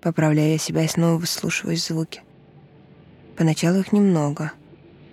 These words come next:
Скрип куртки, которая трётся о стену, моё собственное дыхание,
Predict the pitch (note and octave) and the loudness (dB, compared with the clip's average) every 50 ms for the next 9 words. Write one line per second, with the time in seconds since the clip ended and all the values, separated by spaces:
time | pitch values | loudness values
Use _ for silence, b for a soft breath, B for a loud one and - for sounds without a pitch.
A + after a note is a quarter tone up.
0 | - - - - - - - - - - D#3+ E3 E3 - - - - - D#3+ E3+ | -20 -20 -20 -20 -20 -14 -14 -12 -6 -2 0 0 0 -2 -6 -14 -8 -4 -2 -2
1 | - - - - G#3+ - - E3 - - E3+ E3+ E3+ E3 E3 - - E3+ E3+ - | -2 -4 -8 -12 -6 -4 -4 -4 -2 0 0 0 0 -2 -2 -4 -4 -4 -4 -4
2 | - - E3+ E3 - - - - E3 E3+ E3+ E3+ E3 D#3+ D#3 D3+ - - E3+ E3 | -4 -4 -4 -4 -6 -6 -4 -2 0 0 0 0 0 0 0 -2 -2 -2 -4 -4
3 | - - - - D#3 D#3+ D#3+ D#3+ D#3+ - C#3+ - - - E3 F3+ F3+ F3+ F#3 F#3+ | -4 -8 -8 -6 -4 -2 -2 -2 -4 -6 -8 -8 -8 -6 -4 -4 -2 -2 -2 -4
4 | F#3+ | -4